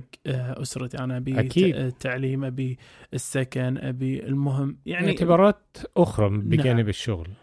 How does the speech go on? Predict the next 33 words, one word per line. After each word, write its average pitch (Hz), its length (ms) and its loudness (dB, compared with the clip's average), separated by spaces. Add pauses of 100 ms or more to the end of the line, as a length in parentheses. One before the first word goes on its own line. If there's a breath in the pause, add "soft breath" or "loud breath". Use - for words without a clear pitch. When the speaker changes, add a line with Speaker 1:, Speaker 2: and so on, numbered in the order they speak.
Speaker 1:
نعم، 131 280 0
فلذلك 214 880 0
بديهة 165 600 4
راح 135 300 -2
يكون 139 260 -2
هذا 143 280 -2
أحد 143 240 -4
ال-، 135 240 -2
الدوافع 135 440 -2
الأساسية. 135 760 -4 (240)
آه، 139 300 -2
وهذا 233 640 0 (560 soft breath)
مو 208 280 2
إنه 269 300 4
يعني 180 380 0
نقول 180 300 2
مثلًا 147 500 0
الدول 160 360 4
اللي 143 120 2
هجروها 143 600 2
مثلًا 139 280 -2
ما 143 120 -2
فيها 139 240 -2
إمكانيات، 143 600 2
ولكن 160 400 2
الإمكانيات 151 840 -2
اللي 147 420 0
يلقونها 185 680 4
هناك 233 280 2
راح 139 140 -4
تكون 131 240 -4
أفضل. 123 260 -10
فأنت 156 400 -2